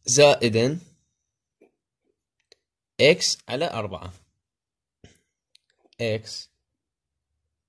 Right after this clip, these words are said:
على أربعة. تمام؟ نجي نسد القوس، هذا يا قوس، القوس مال الجذر هذا. هذا القوس وهذا القوس مال الجذر.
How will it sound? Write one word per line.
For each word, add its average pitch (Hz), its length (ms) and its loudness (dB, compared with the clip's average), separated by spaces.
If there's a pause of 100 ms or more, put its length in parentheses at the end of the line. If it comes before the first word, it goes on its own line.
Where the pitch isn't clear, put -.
(220)
على 95 400 -4 (420)
أربعة. - 380 -8 (720)
تمام؟ 107 320 -6 (840)
نجي 180 400 2
نسد 147 420 0
القوس، 147 540 2
هذا 139 140 4
يا 165 160 6
قوس، 180 320 2
القوس - 340 2
مال 131 140 0
الجذر 110 500 -2
هذا. 65 300 -12 (640)
هذا 120 300 2
القوس 101 340 -10
وهذا 120 240 0
القوس 147 360 -2
مال 104 120 -4
الجذر. - 400 -8